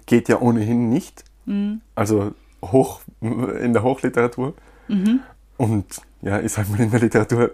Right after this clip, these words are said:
Speaker 1: nach neunzehnhundertfünfundvierzig.
Speaker 2: Mhm.
Speaker 1: Also muss man ja quasi Anti-Heimatromane <laughs> schreiben. Es bleibt eh nichts anderes übrig. Das ist ja auch so ein bisschen die Frage, kann man nicht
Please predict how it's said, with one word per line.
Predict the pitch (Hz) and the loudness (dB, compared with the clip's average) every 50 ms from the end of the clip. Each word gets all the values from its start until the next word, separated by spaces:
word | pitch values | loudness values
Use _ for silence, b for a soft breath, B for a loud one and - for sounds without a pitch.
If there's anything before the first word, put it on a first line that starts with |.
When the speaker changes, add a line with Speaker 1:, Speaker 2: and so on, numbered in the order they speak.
| - - | -2 -4
Speaker 1:
nach | 95 110 113 107 107 110 - | 0 2 4 4 2 2 0
neunzehnhundertfünfundvierzig. | 123 113 104 - 110 98 - 110 107 117 104 98 - 107 110 - - 131 139 - - | -2 -2 -2 -2 -6 -6 -6 -6 -6 -6 -8 -6 -6 -6 -6 -6 -8 -8 -10 -10 -8
Speaker 2:
Mhm. | - 208 202 202 202 196 B B B B B B B B - - - - | -6 -4 -4 -4 -4 -8 B B B B B B B B -20 -12 -4 0
Speaker 1:
Also | 110 117 110 - - 131 127 120 131 - - | 2 2 2 4 2 2 2 2 -2 -4 0
muss | 123 127 156 190 - - | 4 4 4 4 4 2
man | 131 113 101 101 101 | 2 2 2 2 2
ja | 95 92 | 0 0
quasi | - - 98 95 92 110 - | 0 0 0 0 0 0 -2
Anti-Heimatromane | 95 104 107 - 104 92 - 104 113 120 139 - - - - 160 139 123 - 147 135 | -2 -2 -2 -2 -4 -4 -2 0 0 2 4 4 2 4 4 4 2 2 2 0 0
<laughs> | |
schreiben. | - - - - - 131 120 127 131 127 | 0 -2 -2 -4 -4 -2 0 0 0 0
Es | 123 123 - | -2 -4 -4
bleibt | - - 143 147 147 - | 0 2 2 2 2 2
eh | - | 2
nichts | - 131 - - | 2 2 2 0
anderes | 104 101 95 92 - | -2 -2 -4 -4 -6
übrig. | 92 92 - 98 - B B B B B B B B | -8 -6 -6 -8 -8 B B B B B B B B
Das | 127 120 | 0 2
ist | 143 139 - | 4 4 4
ja | 156 - - | 4 6 6
auch | 135 131 135 - - b b b b b b b b b b b | 4 2 2 -4 -18 b b b b b b b b b b b
so | - 127 | -2 -2
ein | 110 | 0
bisschen | 123 - 123 | 0 0 -2
die | 120 | -2
Frage, | 110 - 110 110 110 107 113 113 117 - _ _ _ _ _ _ _ _ _ _ _ _ _ _ _ _ _ - - _ _ _ | -2 -2 -2 0 0 0 -2 -4 -4 -8 _ _ _ _ _ _ _ _ _ _ _ _ _ _ _ _ _ -20 -20 _ _ _
kann | - - - 113 123 135 131 | -6 -2 0 2 4 4 4
man | 127 120 117 117 | 4 4 2 2
nicht | 120 117 - | 0 0 -2